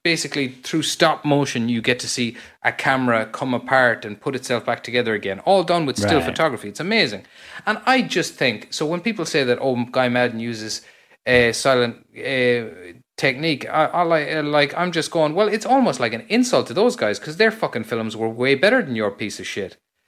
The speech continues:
Speaker 1: Um, like, the, 'cause they
Speaker 2: Yeah.
Speaker 1: were, like, really, like, if, even if you look at George Méliès, the way he used to color in frames and stuff like that, you know, that's
Speaker 2: Mm-hmm.
Speaker 1: technique to an end. Whereas, th-, th-, like, what he's doing is sort of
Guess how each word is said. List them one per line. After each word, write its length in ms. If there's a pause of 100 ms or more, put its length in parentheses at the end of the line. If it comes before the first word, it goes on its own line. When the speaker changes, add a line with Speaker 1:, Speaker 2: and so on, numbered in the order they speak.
(360)
Speaker 1:
Um, 480
like, 280
the, 120
'cause 180
they 100
Speaker 2:
Yeah. 60
Speaker 1:
were, 120
like, 240
really, 380
like, 260
if, 160
even 260
if 140
you 60
look 160
at 100
George 360
Méliès, 500
the 80
way 100
he 60
used 240
to 140 (380)
color 380
in 240
frames 540
and 100
stuff 240
like 220
that, 340 (140)
you 60
know, 120
that's 300
Speaker 2:
Mm-hmm. 220
Speaker 1:
technique 560
to 180
an 80
end. 340 (240)
Whereas, 560
th-, 140 (100)
th-, 240
like, 380
what 220
he's 220
doing 280
is 100
sort 160
of 120